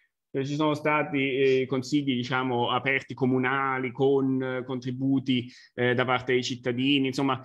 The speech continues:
su alcune decisioni a livello cittadino e locale, eh, que-, mm, questi metodi sono già stati molto sper-, sperimentati, ma al mondo non esisteva alcuna esperienza di questo tipo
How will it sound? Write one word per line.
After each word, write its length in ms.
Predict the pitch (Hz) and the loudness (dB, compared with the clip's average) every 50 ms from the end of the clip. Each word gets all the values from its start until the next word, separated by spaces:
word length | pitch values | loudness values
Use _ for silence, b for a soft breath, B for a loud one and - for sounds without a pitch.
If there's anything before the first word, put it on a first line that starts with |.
| B B B | B B B
su 140 | - - 143 | -4 0 0
alcune 300 | 131 127 139 151 147 139 | 0 0 2 2 2 2
decisioni 800 | 135 139 127 147 143 127 147 170 190 208 208 190 170 151 151 101 | 2 0 0 -2 -2 0 2 4 4 4 4 2 2 0 0 -2
a 100 | 143 139 | -4 -4
livello 360 | 139 143 151 165 160 151 143 | -4 -2 -2 -2 -2 -2 -2
cittadino 640 | - - 147 - - 160 156 180 202 214 196 170 | -4 -6 -8 -6 -4 -4 -4 -2 -2 -2 2 2
e 20 | 147 | 2
locale, 640 | 151 151 147 196 220 220 202 175 143 135 131 - - | 2 2 2 2 2 2 2 2 2 0 0 -2 -4
eh, 280 | 135 127 127 127 123 127 | -4 -4 -2 -4 -4 0
que-, 260 | - 135 127 127 127 | 0 2 2 2 0
mm, 640 | 127 127 127 131 131 127 127 127 123 123 127 123 131 135 | 0 -2 -4 -6 -4 -6 -6 -6 -8 -8 -12 -14 -8 0
questi 240 | - 165 160 175 175 | 0 0 2 2 2
metodi 280 | 214 220 196 160 139 123 | 2 2 0 -2 -4 -2
sono 200 | 131 127 127 120 | -2 -4 -4 -2
già 140 | 139 139 | -2 -4
stati 180 | 131 - 147 143 | -2 0 0 0
molto 240 | 139 143 139 - 135 | 2 0 -2 -4 -6
sper-, 400 | - - 135 131 131 127 117 110 | -8 -4 -2 0 0 0 0 -2
sperimentati, 580 | 117 - - 131 131 131 123 123 120 107 - | -4 -2 -2 0 0 0 0 2 0 0 2
ma 100 | 127 143 | 2 2
al 100 | 151 156 | 2 4
mondo 400 | 165 175 202 214 180 143 131 135 | 4 4 6 6 6 6 6 4
non 180 | 135 143 151 151 | 4 2 2 2
esisteva 800 | 151 143 156 151 - - - - 220 220 208 185 160 135 127 120 | 0 -2 -4 -8 -10 -8 -4 0 2 4 6 6 6 4 2 0
alcuna 460 | 120 120 - - 233 240 214 175 139 | 0 -2 -4 -4 -4 0 0 2 0
esperienza 600 | 127 - - - 120 131 151 160 156 147 151 135 | 0 -2 -4 -4 -2 0 0 0 0 -2 -2 -4
di 120 | 120 120 117 | -4 -2 0
questo 340 | 135 131 127 - - 123 | 0 0 0 0 -6 -6
tipo 460 | 120 185 202 202 196 - 165 156 156 | -4 -4 -6 -4 2 2 2 2 2